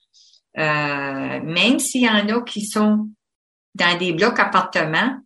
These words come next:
mais ils entendent quand même, euh, des petits oiseaux dehors. Ça fait que, euh, comme loisir, ben, j'ai un B C, comme de raison. Ça me le dit pas toujours,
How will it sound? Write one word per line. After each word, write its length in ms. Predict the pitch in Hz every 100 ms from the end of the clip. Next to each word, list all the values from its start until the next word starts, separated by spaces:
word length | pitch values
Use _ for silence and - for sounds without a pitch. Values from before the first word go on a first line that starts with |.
| _ _ -
mais 120 | 175
ils 100 | 180
entendent 540 | 185 180 262 277 294
quand 240 | 220 180 175
même, 460 | 196 240 190 151 - _ _ _ _ -
euh, 540 | 147 143 135 - -
des 180 | 151 170
petits 240 | - 160
oiseaux 380 | 175 170 160 190
dehors. 680 | 180 165 151 147 151 165 _ _ _ _ _
Ça 100 | -
fait 280 | - 180 -
que, 720 | - 185 165 160 151 143 135 135 - _ _ _ _ _ _ _ _
euh, 280 | 139 139 139
comme 280 | 135 196 240
loisir, 600 | 233 196 180 160 220 240
ben, 180 | 196 151
j'ai 240 | 160 156
un 120 | 151
B 160 | 139 151
C, 400 | - - 170 214 -
comme 240 | 160 147
de 60 | 151
raison. 680 | 143 135 135 135 143 165 196 _ _ _ -
Ça 220 | - 147
me 120 | 156
le 100 | 151
dit 220 | 135 151
pas 200 | - 160
toujours, 760 | - 143 131 139 180 262 349